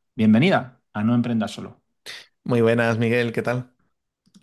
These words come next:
Speaker 1: Pues aquí encantado de hacer esta intro. Me gusta que, que pueda participar ya desde tan al inicio.
Speaker 2: Sí, al final es como una costumbre ya que hay en el podcast de que la persona que venga entrevistada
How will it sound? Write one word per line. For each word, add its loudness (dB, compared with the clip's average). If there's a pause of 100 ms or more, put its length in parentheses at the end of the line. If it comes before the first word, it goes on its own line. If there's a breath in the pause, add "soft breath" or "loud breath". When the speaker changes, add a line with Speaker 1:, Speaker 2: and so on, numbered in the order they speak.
(200)
Speaker 1:
Pues -8
aquí 2
encantado 0
de 0
hacer -2
esta -6
intro. -4 (360)
Me 0
gusta -2
que, -4
que -12
pueda -2
participar -2
ya 2
desde -2
tan -4
al 0
inicio. -4 (1160 loud breath)
Speaker 2:
Sí, -4
al -2
final -4
es -6
como -2
una -2
costumbre -6
ya 0
que -2
hay 0
en -4
el -6
podcast -4
de -4
que -6
la -4
persona -6
que -2
venga -2
entrevistada -6